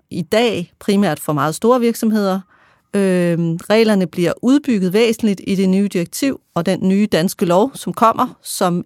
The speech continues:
følge af direktivet. Det kommer til at gælde en bredere vifte af forhold, som man skal sige noget om, og på lidt længere sigt kommer den også til at gælde for flere virksomheder. Men alle de her regler, de har det, som jeg vil kalde en compliance-karakter.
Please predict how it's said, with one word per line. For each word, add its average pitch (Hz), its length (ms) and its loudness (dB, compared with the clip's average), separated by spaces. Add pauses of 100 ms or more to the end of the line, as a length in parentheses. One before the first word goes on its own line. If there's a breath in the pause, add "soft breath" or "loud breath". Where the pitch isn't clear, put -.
(100)
følge 208 340 2
af 190 60 -2
direktivet. 220 580 -2 (680 soft breath)
Det - 80 -6
kommer 151 200 0
til 202 160 -2
at 190 120 -2
gælde 196 420 -2 (340)
en 165 280 2 (100)
bredere 170 640 4
vifte 208 520 0 (160)
af 143 100 -4
forhold, 220 500 2
som 175 160 -6
man 160 120 -4
skal - 160 -10
sige 254 220 2
noget 233 280 2
om, 190 180 0 (180)
og 190 120 0
på 202 120 -2
lidt 185 160 0
længere 190 260 0
sigt 208 200 -4
kommer 190 200 -2
den 180 120 -2
også 180 160 -2
til - 80 -4
at 185 80 -6
gælde 180 260 -2
for 196 120 -8
flere 190 480 0 (180)
virksomheder. 185 560 -2 (380 soft breath)
Men 302 300 2 (560 loud breath)
alle 240 180 0
de 254 60 4
her 233 180 2
regler, 196 300 0 (480 soft breath)
de 247 100 2
har 214 240 2
det, 208 180 0
som 220 140 2
jeg 190 120 0
vil 220 120 0
kalde 160 420 -2
en 202 100 0
compliance-karakter. 240 1200 -2